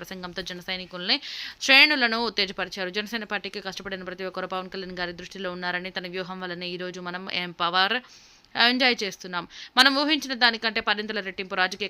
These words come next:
కార్యాచరణ జనసేన అధ్యక్షులు పవన్ కళ్యాణ్ గారికి ఉంది. మనందరికీ మార్గదర్శకంగా,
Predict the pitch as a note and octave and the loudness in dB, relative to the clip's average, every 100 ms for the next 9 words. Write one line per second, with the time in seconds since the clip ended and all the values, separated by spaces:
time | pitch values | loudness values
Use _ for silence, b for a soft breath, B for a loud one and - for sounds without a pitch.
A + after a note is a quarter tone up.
0 | F#3+ F3+ F3 F3 F3+ F3 F3 F3+ F#3+ F3+ | -4 -4 -4 -8 -8 -4 -4 -4 -4 -4
1 | F3 F#3 G3 F3+ F3 F3+ F3+ F3+ F3+ F3 | -6 -8 -8 -6 -8 -4 -6 -4 -6 -6
2 | F#3 F3+ F3 F3+ F3 F3+ F3+ F3 F3+ E3+ | -10 -10 -8 -6 -4 -4 -6 -6 -6 -6
3 | E3+ F3+ F3 - F3+ A3+ | -6 -8 -10 -12 -2 -2